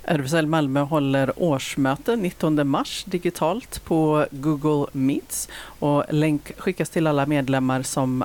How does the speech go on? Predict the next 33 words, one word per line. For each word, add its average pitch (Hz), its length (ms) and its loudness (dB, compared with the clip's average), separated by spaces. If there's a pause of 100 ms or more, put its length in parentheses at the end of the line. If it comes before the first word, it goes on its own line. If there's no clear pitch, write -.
anmäler 139 440 0
sig. 151 260 -2 (420)
Anmälan 175 580 0
gör 180 180 2
ni 170 220 0 (100)
per 156 500 2
mail, 156 600 0
eh, 143 360 0
malmo 156 920 -2 (540)
snabel 147 380 0
A 139 180 2
R 151 100 2
F 143 80 -4
S 151 120 -6
L 135 260 2
punkt 143 440 -4
S - 260 -4
E - 120 -2 (140)
är 147 120 0
det. 202 120 0 (420)
Och, - 320 -4
eh, 143 320 4
det 147 120 0
är 151 40 0
möjligt 160 320 0
att - 280 -4
delta 147 640 0
på 135 440 2
Google 135 320 2
Meets 170 320 -2
från 131 400 2
vår 131 200 2
lokal 139 520 0